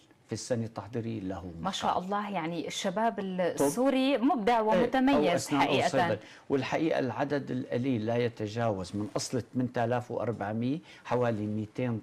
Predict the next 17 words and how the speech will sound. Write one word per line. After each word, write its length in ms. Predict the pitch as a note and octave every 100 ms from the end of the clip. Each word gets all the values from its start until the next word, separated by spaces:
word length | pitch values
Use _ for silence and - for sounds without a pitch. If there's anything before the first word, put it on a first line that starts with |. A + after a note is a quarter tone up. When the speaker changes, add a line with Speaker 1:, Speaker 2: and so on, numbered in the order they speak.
| -
Speaker 1:
طالب، 400 | G#2+ G2+ G2 G2
ميتين 300 | G#2+ - A#2
وثلاثين 520 | A#2 A#2 A2+ C3 B2
طالب 360 | B2+ B2+ D3 F3 - - -
بيرسبوا 520 | G#2 A2+ A2 D#3+ C#3
بالسنة 480 | A#2 - B2+ A2+ A2+ -
التحضيرية 800 | - - G2+ - G2+ G2+ A2 G2+
فقط، 440 | - A2 - F#2+ - - - _ -
أي 260 | B2+ D3 F3+
نسبة 380 | A#2+ A#2 - G2+
النجاح 460 | G#2 G2 G2+ A#2+ F#2+
عالية 560 | D2+ F2 F#2+ F2+ E2+ D#2+ - -
تزيد 340 | G2+ F#2+ A#2+
عن 120 | G2+ G2+
الخمسة 420 | F2 F#2 - G#2
وتسعين 420 | G#2 - F2 F#2+
بالمئة، 440 | F2 F2+ E2 D#2